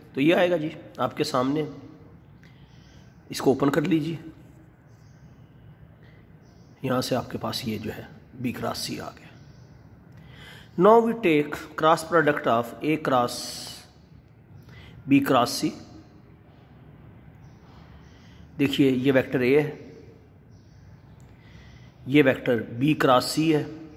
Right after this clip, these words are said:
Zero I cap जमा zero J cap जमा B X C Y। इसको फिर आप डिटरमिनेंट की श-, determinant की शक्ल में लिख लीजिए बेटा, ये आ गया।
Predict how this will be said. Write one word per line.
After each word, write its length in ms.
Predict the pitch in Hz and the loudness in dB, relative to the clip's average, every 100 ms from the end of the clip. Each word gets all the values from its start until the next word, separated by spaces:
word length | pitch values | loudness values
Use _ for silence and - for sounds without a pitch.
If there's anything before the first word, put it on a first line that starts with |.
| - - - - - - | -20 -20 -20 -20 -20 -12
Zero 260 | 127 139 139 | 0 4 6
I 120 | 131 | 4
cap 340 | 143 147 143 - | 2 0 0 -4
जमा 200 | 127 123 | -2 0
zero 240 | 117 127 127 | 0 0 0
J 200 | 123 131 | 0 0
cap 280 | 135 131 117 | 0 -2 0
जमा 240 | 120 117 104 | 0 0 0
B 140 | 110 131 131 | 2 2 2
X 180 | 131 | 0
C 120 | 127 135 | -6 -2
Y। 120 | 120 110 - - - - - - - - - - - - - - - - | -2 -4 -12 -20 -20 -20 -20 -20 -20 -20 -20 -20 -20 -20 -20 -20 -18 -6
इसको 200 | 151 208 | 0 2
फिर 160 | 160 208 | 6 6
आप 160 | 202 | 6
डिटरमिनेंट 420 | 170 185 196 202 | 2 -2 0 0
की 80 | 202 | -2
श-, 280 | 160 - - | -6 -8 -10
determinant 420 | 143 175 180 185 | -6 -2 0 0
की 80 | 170 | 0
शक्ल 180 | 147 190 | 0 2
में 120 | 180 | 2
लिख 120 | 170 | 2
लीजिए 260 | 165 170 165 | 2 2 4
बेटा, 240 | 156 151 143 - - - - | 2 0 -4 -8 -18 -18 0
ये 80 | 147 | 4
आ 120 | 139 | 4
गया। 180 | 127 | 4